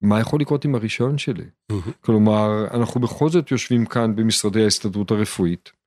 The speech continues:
Speaker 1: ובכל זאת זה מקצוע שמחזיק חיי אדם בידיים, וזה פרנסתנו. ואחד הגורמים שיכולים למנוע פנייה לעזרה, זה פחד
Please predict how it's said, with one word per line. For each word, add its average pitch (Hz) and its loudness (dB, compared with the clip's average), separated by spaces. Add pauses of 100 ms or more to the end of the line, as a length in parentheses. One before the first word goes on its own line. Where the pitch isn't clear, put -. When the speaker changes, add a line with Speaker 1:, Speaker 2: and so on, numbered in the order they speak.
(440)
Speaker 1:
ובכל 113 2
זאת 120 2
זה 110 2
מקצוע 110 2
שמחזיק 104 0
חיי 107 2
אדם 101 2
בידיים, 95 2 (540)
וזה 101 2
פרנסתנו. 104 0 (680)
ואחד 104 0 (300)
הגורמים 110 0
שיכולים 107 0 (640)
למנוע 113 4
פנייה 107 4
לעזרה, 98 2 (500)
זה 110 2
פחד 135 0